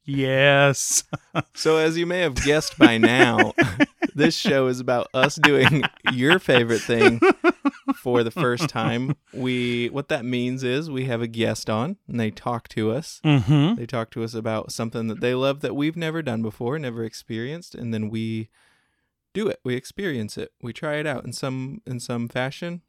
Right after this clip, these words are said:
Speaker 2: and then we get back with them and talk it over again and kinda share our experience about the whole thing. And it's been a lot of fun.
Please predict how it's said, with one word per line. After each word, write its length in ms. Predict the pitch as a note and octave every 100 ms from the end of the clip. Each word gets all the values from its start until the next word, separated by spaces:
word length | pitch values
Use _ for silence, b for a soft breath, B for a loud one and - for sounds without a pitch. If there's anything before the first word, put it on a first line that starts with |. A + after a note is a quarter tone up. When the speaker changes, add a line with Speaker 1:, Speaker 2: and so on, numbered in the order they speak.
| _
Speaker 2:
and 180 | A#2 A2+
then 140 | A2+ A2
we 100 | A2
get 160 | A2
back 220 | A#2 B2 C3
with 120 | A#2+
them 240 | B2 A#2+
and 120 | A2
talk 240 | A#2+ A#2 -
it 40 | A#2
over 220 | A#2+ A#2
again 500 | A2 B2+ C#3 C#3+ C#3+
and 140 | A#2
kinda 400 | - A#2 A2+ A2+ -
share 400 | - B2 B2 B2
our 140 | B2
experience 580 | B2 - C3+ C#3+ D3 C#3+
about 240 | C#3+ C#3 C#3+
the 80 |
whole 160 | C#3+ D3
thing. 340 | - D#3+ F3+ G3 _ _ _ _ _ -
And 120 | C#3
it's 100 | C3
been 160 | D3+
a 80 | D#3
lot 120 | E3
of 60 | E3+
fun. 300 | G#3 B3